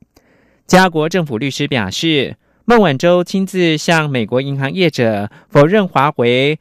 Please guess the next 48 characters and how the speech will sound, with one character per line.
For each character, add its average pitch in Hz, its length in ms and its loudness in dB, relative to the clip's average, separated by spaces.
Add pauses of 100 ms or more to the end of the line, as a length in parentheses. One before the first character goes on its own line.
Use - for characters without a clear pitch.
和 147 200 4
Skycom 175 760 -2
有 107 280 -2
直 123 240 -8
接 160 160 -2
的 151 120 -4
关 170 240 0
联， 110 440 0 (460)
但 170 240 6
事 180 140 -4
实 160 120 -4
上 151 240 -2
Skycom 147 540 -2
就 170 160 0
是 147 160 -2
华 113 240 -4
为。 110 480 0 (260)
Skycom 214 500 0
涉 196 180 -2
嫌 147 200 -4
在 151 260 0
两 104 200 -4
千 160 160 -4
零 147 100 -4
九 127 160 -2
年 107 280 -2
到 135 180 0
二 156 220 -2
零 143 100 -8
一 175 80 -10
四 180 180 -8
年 113 160 -2
间 143 340 -2
违 127 140 0
反 104 200 -4
了 104 220 -2
制 143 260 -4
裁 98 220 -6
的 101 100 -4
规 139 200 -2
定。 143 460 -2 (560)
在 147 240 4
美 120 160 -2
国 110 140 -4
的 127 80 -6
要 147 200 -2
求 120 200 -4
下， 123 360 0